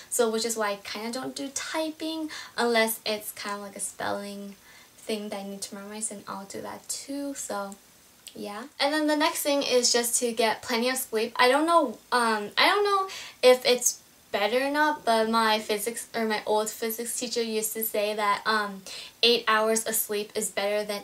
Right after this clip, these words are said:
eight hours of studying. So I don't know if that's true for me because some, <laughs> I don't know.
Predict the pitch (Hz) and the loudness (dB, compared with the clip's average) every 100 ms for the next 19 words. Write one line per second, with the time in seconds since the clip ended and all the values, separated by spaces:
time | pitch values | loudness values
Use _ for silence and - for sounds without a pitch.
0 | - 208 - 202 202 202 196 - - 190 | -4 -4 -2 -2 0 0 0 -4 -4 -4
1 | 214 269 302 - - - - 226 214 - | 0 -2 -2 -8 -14 -10 0 4 4 2
2 | - - - - _ _ _ _ 214 254 | -8 -20 -20 -20 _ _ _ _ -2 0
3 | 294 311 302 294 - 220 226 240 220 202 | 0 0 0 0 -4 -6 -6 -6 -6 -6
4 | 202 202 - 196 190 196 190 190 196 196 | -8 -12 -12 -12 -10 -12 -12 -12 -12 -14
5 | 196 - - - - - - - - - | -14 -16 -16 -14 -14 -14 -18 -20 -20 -20
6 | _ - _ _ - - - 233 - 240 | _ -20 _ _ -20 -20 -20 -6 0 2
7 | 285 285 269 254 254 214 202 | 2 2 6 6 8 6 4